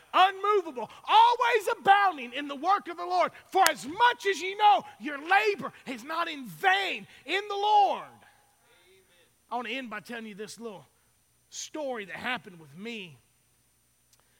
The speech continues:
I used to work at a golf course in South Carolina. I worked there because Pastor Malcolm got me the job.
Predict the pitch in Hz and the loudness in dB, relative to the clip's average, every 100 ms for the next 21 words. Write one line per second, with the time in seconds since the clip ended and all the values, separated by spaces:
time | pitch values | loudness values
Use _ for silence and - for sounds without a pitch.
0 | _ _ _ - 208 311 269 - 233 208 | _ _ _ -10 -6 -6 -6 -10 -12 -10
1 | 233 208 180 165 233 285 262 - 196 185 | -10 -12 -16 -10 -4 -2 -4 -10 -16 -14
2 | - 170 160 220 214 - 214 196 208 226 | -16 -18 -16 -12 -12 -14 -16 -14 -12 -12
3 | 220 220 _ - _ _ _ _ _ _ | -14 -20 _ -20 _ _ _ _ _ _
4 | _ _ _ _ - 226 220 285 349 226 | _ _ _ _ -6 -4 -4 -6 -6 -8
5 | 233 202 240 233 180 - 294 277 - 208 | -10 -10 -8 -8 -10 -8 -8 -8 -14 -10
6 | 262 339 - 208 175 247 262 208 202 180 | -6 -6 -6 -16 -10 -8 -8 -10 -18 -18
7 | 151 269 302 196 | -14 -10 -10 -12